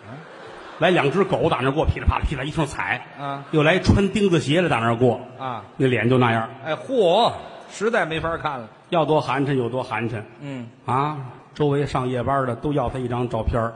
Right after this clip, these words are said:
Speaker 1: 干嘛用啊？
Speaker 2: 壮胆儿。
Speaker 1: 好嘛。
Speaker 2: 这照片儿好，贴门上辟邪。
Speaker 1: 嗯。
Speaker 2: 贴窗上避孕。
Speaker 1: 哎，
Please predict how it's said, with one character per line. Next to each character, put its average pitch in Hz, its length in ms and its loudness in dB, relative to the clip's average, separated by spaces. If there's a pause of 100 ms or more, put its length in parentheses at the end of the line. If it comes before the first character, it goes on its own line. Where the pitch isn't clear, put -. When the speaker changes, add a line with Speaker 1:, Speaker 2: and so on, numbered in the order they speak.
(160)
Speaker 1:
干 131 100 -12
嘛 123 180 -12
用 143 200 -10
啊？ 120 60 -14 (100)
Speaker 2:
壮 143 220 2
胆 101 120 -2
儿。 127 380 4 (260)
Speaker 1:
好 131 480 2
嘛。 170 140 -4 (800)
Speaker 2:
这 190 200 -8
照 123 200 0
片 120 120 -4
儿 117 200 -4
好， 107 180 -4 (200)
贴 196 200 -2
门 180 220 0
上 156 160 0
辟 139 240 -2
邪。 156 320 -2 (180)
Speaker 1:
嗯。 123 260 -12 (300)
Speaker 2:
贴 151 200 -2
窗 151 340 2
上 127 220 2
避 147 180 6
孕。 135 420 4
Speaker 1:
哎， 131 260 -4